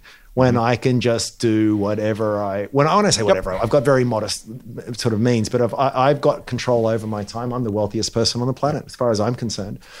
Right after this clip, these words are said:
Speaker 2: Totally. You're an entrepreneur, so you're, you're, you're in a different boat 'cause you haven't got a, an income the same way that wage earners have an income. But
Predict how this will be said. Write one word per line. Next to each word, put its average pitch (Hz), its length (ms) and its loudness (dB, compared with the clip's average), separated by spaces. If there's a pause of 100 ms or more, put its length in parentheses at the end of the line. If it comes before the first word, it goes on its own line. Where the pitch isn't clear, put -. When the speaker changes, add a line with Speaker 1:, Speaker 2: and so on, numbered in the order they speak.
(100)
Speaker 2:
Totally. 73 240 -6 (160)
You're 156 160 8
an 151 60 4
entrepreneur, 113 400 2
so 113 100 -6
you're, 110 180 2
you're, 110 260 2
you're 110 140 2
in 101 60 2
a 101 40 -2
different 98 220 -2
boat 98 200 4
'cause - 80 -8
you 101 60 2
haven't 101 140 4
got 92 140 2
a, - 160 -4
an 101 80 0
income 101 240 0
the 95 60 -4
same 95 200 -2
way 95 120 2
that - 180 -2
wage 98 300 2
earners 95 200 0
have 90 120 -2
an 90 60 -4
income. 90 340 -6
But 90 200 -4